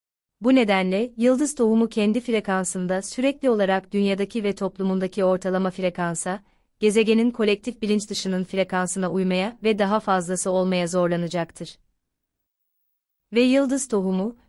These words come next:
bireyselliğiyle aynı olan frekansını korumak için sürekli olarak mücadele etmelidir. Sizi sürekli olarak ortalamanın yaptığı gibi davranmaya ve hareket etmeye zorlamak isteyen bir yerde kendi ilke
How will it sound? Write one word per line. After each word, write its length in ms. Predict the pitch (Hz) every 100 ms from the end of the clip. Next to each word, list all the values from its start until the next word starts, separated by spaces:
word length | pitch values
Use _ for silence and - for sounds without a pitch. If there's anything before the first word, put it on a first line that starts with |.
| _
bireyselliğiyle 920 | 214 233 262 240 220 208 208 190 185
aynı 320 | - 247 285 247
olan 220 | 202 190
frekansını 680 | 190 202 202 196 190 202 196
korumak 400 | 202 196 196 196
için 240 | 185 190
sürekli 500 | 190 - 233 254 254
olarak 360 | 214 196 190 190
mücadele 540 | 196 190 185 180 180
etmelidir. 600 | 175 - 175 170 156 160 - _ _ _ _ _ _ _ _ _ _ _ _ _ _ _ _ _ _ _ _ _
Sizi 320 | - 254 277
sürekli 460 | 311 277 269 277 240
olarak 360 | 202 196 196
ortalamanın 600 | - 208 208 214 208 196 185
yaptığı 420 | 185 180 - 190
gibi 260 | 185 185
davranmaya 680 | 180 180 180 185 180 180 190
ve 100 | 196
hareket 420 | 196 202 208 247
etmeye 360 | 240 214 196 185
zorlamak 480 | 185 180 180 180 -
isteyen 500 | 180 - 190 180 185
bir 60 |
yerde 500 | 185 180 175 170 180
kendi 300 | - 202 208
ilke 460 | 226 214 - 220 240